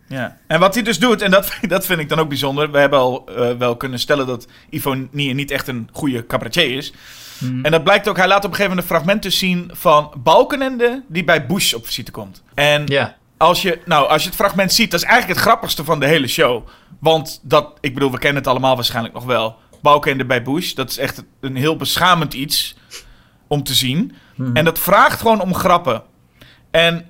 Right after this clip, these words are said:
Speaker 1: en, en, en ik denk dat elke cabaretier over dit stukje, Balkenende die bij Bush komt, waarschijnlijk wel tien, vijftien minuten zou door kunnen lullen over dit moment.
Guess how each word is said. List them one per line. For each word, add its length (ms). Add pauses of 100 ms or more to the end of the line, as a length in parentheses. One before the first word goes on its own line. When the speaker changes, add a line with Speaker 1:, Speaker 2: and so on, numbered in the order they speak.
Speaker 1:
en, 320
en, 240
en 200
ik 140
denk 140
dat 160
elke 380
cabaretier 840
over 340
dit 200
stukje, 520
Balkenende 460
die 120
bij 140
Bush 220
komt, 280
waarschijnlijk 460
wel 180
tien, 260
vijftien 400
minuten 280
zou 180
door 200
kunnen 220
lullen 240
over 300
dit 420
moment. 560